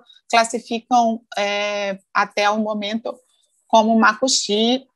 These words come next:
É, isso acontece também culturalmente, por exemplo, a dança, o canto parixara, é, acaba sendo utilizado um nome para todas, várias outras danças, né? Porque fica uma coisa mais genérica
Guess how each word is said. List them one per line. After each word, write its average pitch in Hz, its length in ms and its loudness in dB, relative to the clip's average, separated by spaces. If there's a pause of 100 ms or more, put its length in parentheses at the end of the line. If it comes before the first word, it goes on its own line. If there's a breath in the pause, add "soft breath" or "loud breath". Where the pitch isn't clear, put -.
(140)
É, 185 640 -2
isso 294 260 2
acontece 294 480 0
também 254 320 2
culturalmente, 208 840 -2
por 196 120 -2
exemplo, 180 600 -6 (400)
a 185 120 6
dança, 208 440 4
o 196 60 0
canto 214 420 -2
parixara, 214 800 2 (680)
é, 196 140 2
acaba 247 460 -2
sendo 254 480 -6
utilizado 233 760 0
um 247 140 2
nome 254 400 0
para 254 400 0
todas, 294 560 -2 (100)
várias 226 540 2
outras 208 400 -4
danças, 202 600 -4
né? 190 360 -6
Porque 190 400 -2
fica 196 240 0
uma 196 200 2
coisa 196 280 -6
mais 196 260 0
genérica 214 720 -2